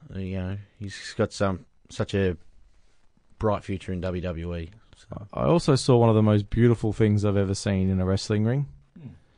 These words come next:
Speaker 1: Yeah.
Speaker 2: Io Shirai's moon, Asai moonsault, uh, fr-, uh, to the outside
Speaker 1: Yeah.
Speaker 2: is a thing of beauty. The, it, she is perfectly symmetrical. Um, it's, it's breathtaking. If, if you haven't seen it,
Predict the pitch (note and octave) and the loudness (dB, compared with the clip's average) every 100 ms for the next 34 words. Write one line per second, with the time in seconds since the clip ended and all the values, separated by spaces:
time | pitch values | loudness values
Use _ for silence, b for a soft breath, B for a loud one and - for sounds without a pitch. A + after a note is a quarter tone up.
0 | _ G2 G2 B2 C#3 C3+ B2 - A2+ A2 | _ -8 -8 0 4 6 6 4 4 4
1 | G#2 A2 A#2 - - _ _ _ F#3 C3+ | 2 0 -6 -12 -18 _ _ _ -4 2
2 | A#2+ A#2+ - A#2 B2+ A2+ G#2+ A2+ A2+ G#2 | 4 4 0 -2 2 4 6 4 4 2
3 | A2 D3+ - b b b b - G#2 G2 | 0 -2 -10 b b b b -8 -2 -2
4 | G2+ - G2 - - G#2+ G#2+ G#2+ - G#2+ | -4 -10 -12 -12 -8 -2 -2 -2 -4 -2
5 | C3 E3 - G2 F#2 F2 E2 - A2 A2+ | -2 -4 -6 -4 -2 -4 -8 -4 -2 2
6 | - A#2+ G2+ G2+ G#2+ G#2 G2 G#2+ G#2+ G#2+ | 2 2 2 0 -2 0 0 2 2 0
7 | - _ _ _ _ - - A#2 - C3 | -8 _ _ _ _ -10 -8 -4 0 2
8 | A#2+ - _ - C#3 C3+ - C3+ B2 - | 2 -4 _ 2 4 2 0 -2 -2 -2
9 | A2+ G#2 G#2+ - - C#3+ E3 - _ _ | 0 0 -2 -6 -4 -2 -4 -10 _ _
10 | _ _ _ A#2+ A2 G#2+ G2+ G2 G2 G#2 | _ _ _ 0 2 4 2 0 -2 -4
11 | - _ _ _ _ - C3 - - - | -10 _ _ _ _ -12 -12 -12 -18 -12
12 | - C#3 - B2+ B2+ - A#2 A2 A#2 A2+ | -8 -8 -4 0 0 2 2 2 2 2
13 | B2+ C#3+ D3 C#3+ B2+ D#3 D3+ A#2 - A#2+ | 2 0 0 2 6 6 4 -4 0 2
14 | G#2+ G#2 | 2 0